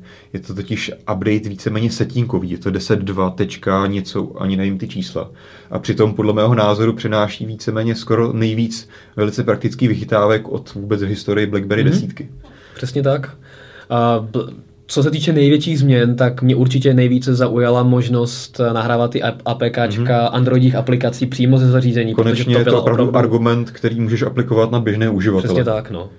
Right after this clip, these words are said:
Speaker 2: Protože většinou lidi, co nechtěli BlackBerry, tak říkali, že tam nejsou aplikace. Lidi, co měli BlackBerry, říkali, že si tam přece může nahrát Android aplikace, ale ten proces, že k tomu potřebuješ počítač,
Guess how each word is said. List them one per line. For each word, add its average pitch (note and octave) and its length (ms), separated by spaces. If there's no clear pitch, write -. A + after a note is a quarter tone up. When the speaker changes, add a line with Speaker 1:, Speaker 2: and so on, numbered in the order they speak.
Speaker 2:
Protože A#2 300
většinou B2 600
lidi, B2 300
co B2+ 140
nechtěli B2 300
BlackBerry, A#2 680
tak A#2 360
říkali, A2 360
že A#2+ 80
tam A#2+ 100
nejsou A#2+ 180
aplikace. B2 720
Lidi, A2+ 180
co B2 100
měli A2+ 220
BlackBerry, A2+ 420
říkali, A2 480
že A2 140
si G#2+ 140
tam G#2+ 100
přece - 200
může A2+ 160
nahrát A2+ 280
Android A2 240
aplikace, A2+ 440
ale A#2 100
ten C3 120
proces, B2+ 520
že - 180
k - 60
tomu A#2+ 160
potřebuješ A#2+ 520
počítač, A#2+ 680